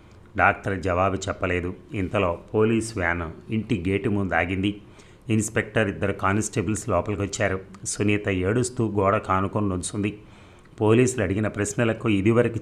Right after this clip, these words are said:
చెప్పిన సమాధానాలే మళ్ళీ చెప్పింది. అంతలో అంబులెన్స్ వచ్చింది. పోలీస్ ఇన్స్‌పెక్టర్ డాక్టర్తో మాట్లాడి అంబులెన్స్ వాళ్ళని స్ట్రెచర్ తీసుకురమ్మని చెప్పారు. ఆనందరావుని స్ట్రెచర్ మీద పడుకోబెట్టారు.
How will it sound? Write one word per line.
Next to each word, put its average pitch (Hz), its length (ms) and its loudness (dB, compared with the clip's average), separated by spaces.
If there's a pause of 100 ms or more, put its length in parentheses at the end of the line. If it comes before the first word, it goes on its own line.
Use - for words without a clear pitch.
చెప్పిన 110 260 0
సమాధానాలే 101 800 2
మళ్ళీ 90 460 0
చెప్పింది. 92 480 -4 (540)
అంతలో 92 560 2
అంబులెన్స్ 98 560 2
వచ్చింది. 98 480 -4 (120)
పోలీస్ 107 380 2
ఇన్స్‌పెక్టర్ 101 580 -2
డాక్టర్తో 95 560 2
మాట్లాడి 101 480 -2 (560)
అంబులెన్స్ 113 520 2
వాళ్ళని 98 300 2
స్ట్రెచర్ 110 480 0
తీసుకురమ్మని 95 500 -2 (100)
చెప్పారు. 95 360 0 (220)
ఆనందరావుని 95 640 2
స్ట్రెచర్ 107 400 -2
మీద 95 180 0
పడుకోబెట్టారు. 90 1000 -2